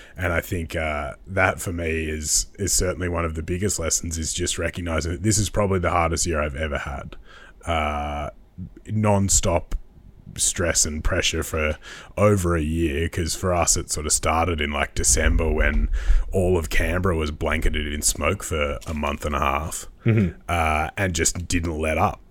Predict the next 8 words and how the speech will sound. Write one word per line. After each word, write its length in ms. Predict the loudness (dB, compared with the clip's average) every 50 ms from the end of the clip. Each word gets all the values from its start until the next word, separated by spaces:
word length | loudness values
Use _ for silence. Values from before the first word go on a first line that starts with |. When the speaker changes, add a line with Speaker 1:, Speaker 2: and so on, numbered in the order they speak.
| -10 -6
Speaker 1:
basically. 560 | -4 0 0 0 0 0 -4 -4 -2 -2 -2
And, 340 | -4 -4 -4 -4 -4 -2 -2
um, 440 | -2 -2 -2 -2 -4 -4 -6 -8 -10 -6 -4
I 80 | -4
think 240 | -2 -2 -2 -4 -2
for 80 | -2 -2
me 260 | 2 4 6 6 6 6
that's 500 | 6 4 4 4 4 4 2 2 2